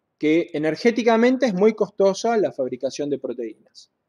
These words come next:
Y después, bueno, hay detalles que, eh, podemos seguir analizando, ¿sí? ¿Qué es lo más preguntado de síntesis de proteínas?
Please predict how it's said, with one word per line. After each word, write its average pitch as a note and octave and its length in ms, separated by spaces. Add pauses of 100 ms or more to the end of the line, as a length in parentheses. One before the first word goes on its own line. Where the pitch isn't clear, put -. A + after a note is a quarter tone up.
(600)
Y A#3+ 100
después, C#4+ 260
bueno, F3+ 460
hay D#3 460
detalles E3+ 680
que, A#2 600 (1200)
eh, A#2+ 380 (1120)
podemos B2+ 500
seguir C3 300
analizando, B2 720
¿sí? C#3 320
¿Qué A#3 160
es A#3+ 60
lo A#3 120
más G#3 260
preguntado E3+ 640
de D3 100
síntesis D#3 460
de C3+ 80
proteínas? B2 760